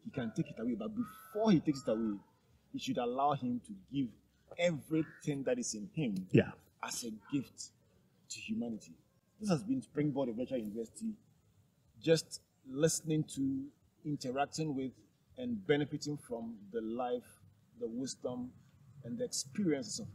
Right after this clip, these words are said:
Speaker 1: Ija Ko Nimo. I want to say a big thank you to you, sir.
Speaker 2: Thank you.
Speaker 1: Thank you for your time and thank you for the lessons of your life. And for you out there, I want to say a big thank you to you for joining us in this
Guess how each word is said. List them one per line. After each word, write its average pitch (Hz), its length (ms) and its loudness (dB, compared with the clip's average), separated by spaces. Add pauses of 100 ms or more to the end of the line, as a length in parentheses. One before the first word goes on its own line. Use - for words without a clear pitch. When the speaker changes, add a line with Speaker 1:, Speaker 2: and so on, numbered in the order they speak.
Speaker 1:
Ija - 420 -2 (420)
Ko 123 260 -4 (240)
Nimo. 113 240 -2
I 117 40 -2
want 143 120 -2
to - 60 -4
say 127 60 0
a - 20 -6
big - 140 -2
thank 127 180 0
you - 60 -6
to - 160 -4
you, 120 120 4
sir. 147 280 2 (100)
Speaker 2:
Thank 180 220 8
you. - 100 -4 (320)
Speaker 1:
Thank - 180 4
you 269 60 -4
for 247 120 -6
your 233 100 4
time 123 280 -4
and 117 120 -4
thank 120 120 -6
you 123 80 -10
for 113 120 -6
the 107 80 -2
lessons 131 340 -2
of 101 80 -6
your 98 140 -8
life. 107 300 -2 (540)
And 131 120 -4
for 131 100 -2
you 165 160 6
out 139 200 4
there, 117 180 0 (680)
I - 40 2
want 151 120 2
to 127 40 -4
say 135 60 2
a 120 40 -2
big 131 140 -4
thank 131 180 -4
you 123 80 -2
to - 180 -4 (260)
you 135 120 4
for 117 200 -4
joining 127 320 -2
us 120 160 -4
in 104 120 -8
this 117 260 -8